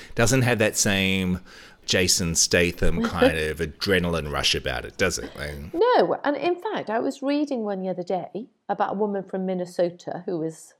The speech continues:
Speaker 2: swimming in a lake in prep for a triathlon, I think, and she got bitten twenty-five times by, you ready?
Speaker 1: A fish.
Speaker 2: No, an otter.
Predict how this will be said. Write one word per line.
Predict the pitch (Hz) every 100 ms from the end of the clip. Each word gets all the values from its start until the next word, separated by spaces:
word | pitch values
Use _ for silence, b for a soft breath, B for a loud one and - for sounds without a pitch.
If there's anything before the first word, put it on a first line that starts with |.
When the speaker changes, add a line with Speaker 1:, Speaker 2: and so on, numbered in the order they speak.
| _ _
Speaker 2:
swimming | - - 208 185
in | 180
a | 170
lake | 165 151 - - - _ -
in | 170
prep | 160 170 - -
for | 165 156
a | 143
triathlon, | - 175 165 165 - 135 120
I |
think, | 135 156 196 _ _ _ _ _ _ _
and | 311
she | 302
got | 320 311 -
bitten | 370 381 165 165 226
twenty-five | - 277 277 277 269 220 208
times | - 202 165 143 147
by, | 165 143 147 294 - _ _ _ _ _ _
you | 208
ready? | 208 233 370 - _ _
Speaker 1:
A | 190
fish. | - 175 - - -
Speaker 2:
No, | 185 170 277 - _ _ _
an | 247 -
otter. | 277 - -